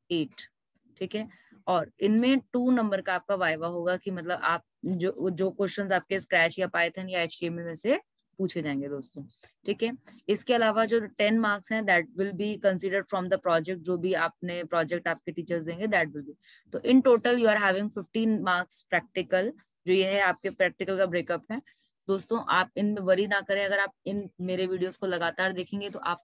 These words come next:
properly समझ पाएंगे क्या चीज़ कैसे होगी। और मैं आपको बता के दे, अ, surety दे रही हूँ दोस्तों कि अगर आपने इनको अच्छे से समझा,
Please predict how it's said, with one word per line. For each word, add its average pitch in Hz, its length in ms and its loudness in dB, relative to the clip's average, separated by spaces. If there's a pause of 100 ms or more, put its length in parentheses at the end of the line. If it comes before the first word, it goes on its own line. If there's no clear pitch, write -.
properly 202 560 0
समझ 190 360 -2
पाएंगे 190 380 -2
क्या 180 300 2
चीज़ 185 380 -4
कैसे 170 280 0
होगी। 151 360 -6 (380)
और 170 60 0
मैं 180 120 2
आपको 185 220 -2
बता 180 240 4
के 196 180 -2
दे, 185 220 -2
अ, 190 260 0
surety 185 520 0
दे 202 140 2
रही 202 160 -2
हूँ 202 100 -12
दोस्तों 196 380 -6 (340)
कि - 60 -6
अगर 196 240 2
आपने 214 320 0
इनको 208 200 -6
अच्छे 202 240 -4
से 202 100 -4
समझा, 175 500 -6